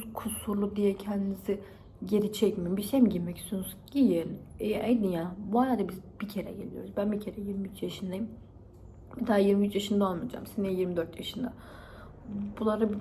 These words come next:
buraları bir daha yaşayamayacağımız için istediğinizi yapın. Kimsenin umurunda olmasın. Kimseyi takmayın. Üç günlük dünya <laughs> iyi gitsin diyeceğim, olmayacak. Öyle yani.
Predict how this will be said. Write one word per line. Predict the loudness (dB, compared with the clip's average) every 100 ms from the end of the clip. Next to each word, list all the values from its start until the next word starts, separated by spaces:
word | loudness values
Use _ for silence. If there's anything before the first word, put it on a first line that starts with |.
| 0
buraları | 6 8 8 4
bir | 4
daha | 4
yaşayamayacağımız | 4 2 0 0 0 0 0 0
için | 0 -2 -4
istediğinizi | 2 4 4 2 -2
yapın. | -4 -6 -8 -8
Kimsenin | 2 2 4 0
umurunda | 0 -2 -4 -6
olmasın. | -6 -8 -8 -8
Kimseyi | 2 2 4 0 -2
takmayın. | -4 -6 -6 -6 -6 -8 -8 -10 -10 -10 -10 -10 -12 -12 -12 -8 -6
Üç | -6 0
günlük | 2 2 -2 -2
dünya | 0 0 0 -4
<laughs> | -2 2
iyi | 4 4 6 6
gitsin | 4 -2 -8 -10 -6
diyeceğim, | -4 -4 -4
olmayacak. | -4 -2 -4 -4 -10 -12 -18 -20 -20 -20 -18 -18 -18 -20 -18 -18 -12 0
Öyle | 2 4
yani. | 2 -2 -6